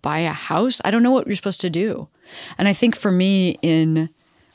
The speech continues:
um, relationships, one thing that I'm trying to figure out is, w-,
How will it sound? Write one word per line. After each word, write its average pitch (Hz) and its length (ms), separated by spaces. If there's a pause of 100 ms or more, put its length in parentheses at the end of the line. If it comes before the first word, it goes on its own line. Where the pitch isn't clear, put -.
um, 143 600
relationships, 156 800
one 151 200
thing 160 180
that 147 80
I'm 147 120
trying 143 300
to - 80
figure 147 280
out 147 280
is, 151 540 (680)
w-, 151 200